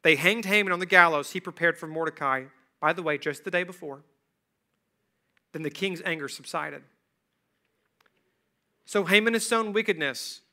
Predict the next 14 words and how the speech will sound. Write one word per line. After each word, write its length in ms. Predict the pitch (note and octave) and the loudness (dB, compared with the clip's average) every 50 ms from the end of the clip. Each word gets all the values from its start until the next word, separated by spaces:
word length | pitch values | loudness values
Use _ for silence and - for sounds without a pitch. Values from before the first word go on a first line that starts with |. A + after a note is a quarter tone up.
| _ _ _ _ - | _ _ _ _ 4
and 180 | E3+ E3 F3 | 4 6 6
he's 160 | F#3 F3+ - | 4 0 -2
reaped 240 | C#3+ D#3+ E3+ F3 - | -2 -2 -2 -2 -4
a 40 | F#3 | -6
whirlwind. 560 | E3 F3 F3 F3 D#3+ D3 C#3+ C3 B2 A#2 A#2+ - _ _ _ _ _ _ _ _ _ _ _ _ _ _ _ _ _ _ _ _ _ _ _ _ _ _ _ _ _ _ _ _ _ _ | -4 -2 -2 -2 -2 -4 -8 -10 -12 -14 -20 -20 _ _ _ _ _ _ _ _ _ _ _ _ _ _ _ _ _ _ _ _ _ _ _ _ _ _ _ _ _ _ _ _ _ _
As 180 | - E3 D3+ E3+ | 0 0 0 0
we've 120 | G3 E3+ | -4 -4
talked 260 | - F#3+ G#3+ G#3+ G#3+ | 0 0 0 0 2
about 160 | G3 G3+ G3 | 2 2 2
already, 300 | F#3 E3+ E3 G#3 A#3 G#3+ | 2 2 2 2 2 0
should 180 | E3 - F#3+ E3 | -2 -6 -8 -8
we 60 | F3+ | -8
be 140 | E3 F#3+ F#3+ | -8 -8 -10
surprised? 560 | F#3+ F#3 - F3 E3+ - C4 C#4 - - - | -10 -10 -8 -6 -6 -6 -6 -10 -14 -16 -20